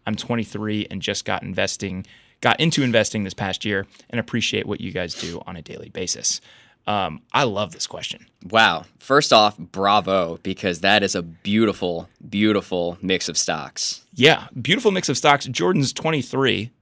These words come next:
Speaker 1: and has already started investing. That's awesome. Um, I think the real reason that I love this question, though, is Jordan did the due diligence on looking at these E T Fs. He, Jordan named a couple specifically, but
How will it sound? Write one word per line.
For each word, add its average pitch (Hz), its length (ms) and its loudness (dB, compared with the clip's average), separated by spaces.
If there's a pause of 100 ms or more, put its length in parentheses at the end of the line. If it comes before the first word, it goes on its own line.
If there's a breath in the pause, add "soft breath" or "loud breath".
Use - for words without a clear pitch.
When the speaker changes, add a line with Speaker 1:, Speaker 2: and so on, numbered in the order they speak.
(180)
Speaker 1:
and 120 140 0
has 113 100 2
already 120 180 4
started 104 320 2
investing. 95 460 -4
That's 123 240 -4
awesome. 107 420 -4 (360 loud breath)
Um, 123 420 2 (120)
I 139 120 4
think 196 140 2
the 147 100 10
real 143 260 4
reason 110 320 0
that 98 160 -2
I 101 60 0
love 104 200 -2
this - 100 -8
question, 113 320 -2
though, 98 200 -4
is 101 360 -2 (920 soft breath)
Jordan 147 420 6
did 139 220 2
the 120 60 0
due 113 160 2
diligence 104 600 2
on 104 240 0
looking 113 360 -2
at 104 300 0
these 107 160 -4
E 104 80 -2
T 107 180 -2
Fs. 98 160 2
He, 131 140 -2 (520 loud breath)
Jordan 123 280 4
named 123 200 4
a 110 40 -4
couple 104 460 0
specifically, 117 640 2
but 101 360 0